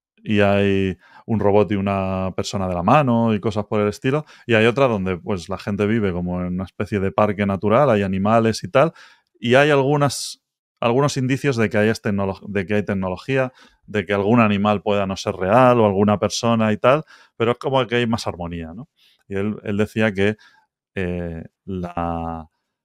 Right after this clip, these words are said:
la forma en la que diseñamos ese futuro, eso sí depende de nosotros.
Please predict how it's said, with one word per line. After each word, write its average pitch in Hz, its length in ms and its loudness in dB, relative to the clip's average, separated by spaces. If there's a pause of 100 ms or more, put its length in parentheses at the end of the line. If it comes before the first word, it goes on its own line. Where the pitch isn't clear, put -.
(360)
la 87 840 -4
forma 120 400 2
en 92 100 0
la 92 160 0
que 92 100 0
diseñamos 104 560 2
ese 117 180 0
futuro, 110 360 2
eso 113 120 -4
sí - 160 -2
depende 101 440 2
de 85 100 -2
nosotros. - 580 -10